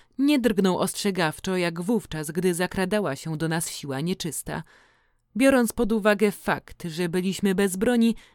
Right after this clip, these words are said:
nasza sytuacja wydawała się co najmniej zła. "Spokojnie, Audrey, jest sam", odezwał się mistrz, jak gdyby odgadując moje myśli. "Jeśli nie ufasz uszom, spójrz na konie". Istotnie,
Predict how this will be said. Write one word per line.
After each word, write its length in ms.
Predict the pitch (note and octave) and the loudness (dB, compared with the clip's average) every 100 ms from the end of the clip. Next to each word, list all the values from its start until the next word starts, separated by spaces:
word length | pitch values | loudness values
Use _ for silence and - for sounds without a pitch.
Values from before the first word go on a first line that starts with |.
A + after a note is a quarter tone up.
| - | -2
nasza 340 | C4+ C#4+ D4 | 0 0 -2
sytuacja 680 | C4+ C4 G3+ F#3 D3+ - F#3+ | -2 -4 -4 -4 -2 -4 -2
wydawała 580 | F#3+ G#3 G3 F#3 F3+ F#3 | -2 -2 -2 -2 -2 -2
się 280 | - F#3+ F#3+ | -4 -4 -2
co 200 | B3 A3+ | -2 -2
najmniej 540 | D3 B2+ C#3 C#3 C#3+ | -2 -4 -6 -6 -6
zła. 420 | C#3 E3 C#3+ B2+ - _ _ _ _ _ _ _ | -6 -4 -4 -6 -12 _ _ _ _ _ _ _
"Spokojnie, 720 | - - G#3+ G#3+ G3 F3 D3 | -12 0 2 4 4 4 2
Audrey, 460 | C3 B2 A#2 G#2 A2 - | 0 -2 -6 -8 -12 -8
jest 280 | E3 E3+ - | -4 -4 -4
sam", 420 | - D3 A#2 - - _ | -4 -4 -6 -12 -18 _
odezwał 500 | - F#3+ A3+ E3 D3 | 0 2 2 0 -6
się 220 | - F3 | -6 -2
mistrz, 340 | F#3 A3 - - | 4 4 2 0
jak 120 | B3+ | 0
gdyby 420 | G3+ G3 A#3+ G#3+ | 0 0 2 4
odgadując 720 | - E3+ G#3+ G3+ F3+ A#2 - | 2 2 2 2 0 -4 -8
moje 240 | C#3 C#3 C3+ | -8 -6 -6
myśli. 460 | C3 - - - - _ _ _ _ _ _ | -6 -10 -14 -14 -16 _ _ _ _ _ _
"Jeśli 320 | F#3 G3 G#3+ | -2 2 4
nie 120 | G#3+ G#3+ | 6 6
ufasz 340 | G#3 G3 - | 4 2 2
uszom, 380 | G3+ G#3 F3 D3+ | 2 2 0 -6
spójrz 360 | - D3 - | -6 -10 -8
na 100 | - | -12
konie". 380 | - - - - - _ _ _ _ _ _ _ _ _ _ | -12 -12 -14 -14 -18 _ _ _ _ _ _ _ _ _ _
Istotnie, 520 | - C#4 D#4 - - | -10 -4 -4 -4 -10